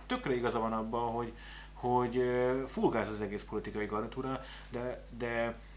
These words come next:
de közben meg elkezd a nőkről beszélni a Puzsér, és ott már én kiakadok, mert borzalmas gondolatai vannak, és még elkezd agresszív módon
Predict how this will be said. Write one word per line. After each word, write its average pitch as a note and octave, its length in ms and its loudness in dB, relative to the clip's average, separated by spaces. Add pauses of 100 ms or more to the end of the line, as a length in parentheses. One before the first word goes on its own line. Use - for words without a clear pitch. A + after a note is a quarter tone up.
(460)
de B2+ 180 0
közben D3 520 4
meg D3 180 2
elkezd D3+ 340 2
a - 20 2
nőkről D#3+ 340 4
beszélni E3 360 0
a D#3+ 120 2
Puzsér, D3+ 220 0
és C3 160 8
ott B2+ 180 0
már A2 200 0
én G2+ 100 -4
kiakadok, C3+ 600 0
mert A2 340 -2 (260)
borzalmas C#3 500 2 (260)
gondolatai C#3+ 480 2
vannak, D3 420 0 (440)
és E3 240 12
még C3+ 140 6
elkezd A#2+ 400 6
agresszív A2 580 4
módon G#2 520 0